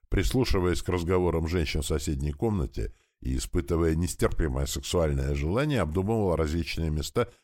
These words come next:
где мы могли бы уединиться с подружкой в выходной день или вечер.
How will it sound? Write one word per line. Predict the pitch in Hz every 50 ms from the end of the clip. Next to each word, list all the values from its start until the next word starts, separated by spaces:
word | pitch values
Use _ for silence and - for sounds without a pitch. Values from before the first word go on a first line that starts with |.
| _ _
где | - 67 71 82 104
мы | 104 107 107 101
могли | 101 98 90 95 104 104
бы | 92 95
уединиться | 92 95 95 90 80 82 95 95 95 90 82 - - 78
с |
подружкой | - - 90 90 95 101 110 - - - 82
в | 73
выходной | 73 71 - 82 78 71 78 90 87 85
день | 82 101 127 117 -
или | - 85 73 78
вечер. | 71 60 57 - - - - -